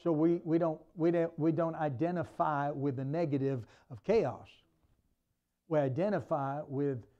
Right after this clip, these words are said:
light. We identify with the twenty-two aspects of the menorah. We, we identify with the glory. We,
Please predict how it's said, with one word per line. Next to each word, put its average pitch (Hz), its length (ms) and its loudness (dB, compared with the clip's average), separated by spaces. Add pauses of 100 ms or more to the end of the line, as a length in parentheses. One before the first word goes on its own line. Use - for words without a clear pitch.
(300)
light. 165 320 -6 (1600)
We 143 100 0
identify 147 540 0
with 143 280 2 (800)
the 131 120 -20
twenty-two 147 420 -2
aspects 143 520 -2
of 131 140 -2
the 127 80 -4
menorah. 127 640 -4
We, 180 120 4 (160)
we 185 220 0
identify 151 800 -2
with 131 200 -2
the 139 80 -2
glory. 151 440 -2
We, 151 180 -2